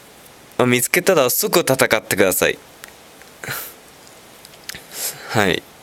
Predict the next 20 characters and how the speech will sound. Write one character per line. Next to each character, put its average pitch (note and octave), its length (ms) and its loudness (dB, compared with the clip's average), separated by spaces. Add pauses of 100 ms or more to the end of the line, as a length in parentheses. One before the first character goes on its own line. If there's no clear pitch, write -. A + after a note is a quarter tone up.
(160)
で、 B2 180 2
デ E3 120 2
ス F3 180 0
バ G3 220 4
ー - 20 -4
ド A#2 120 4
は、 B2+ 220 2 (560)
ま G#2 120 2
あ、 F#2+ 60 0
逃 B2 160 2
げ G#3+ 120 2
て C#3+ 80 0
く G#2 80 0
だ G#2 80 2
さ F2+ 180 0
い。 - 80 -4 (380)
あ B2+ 80 2
っ C3+ 100 -6
た G#2 120 2
ら。 F2+ 160 0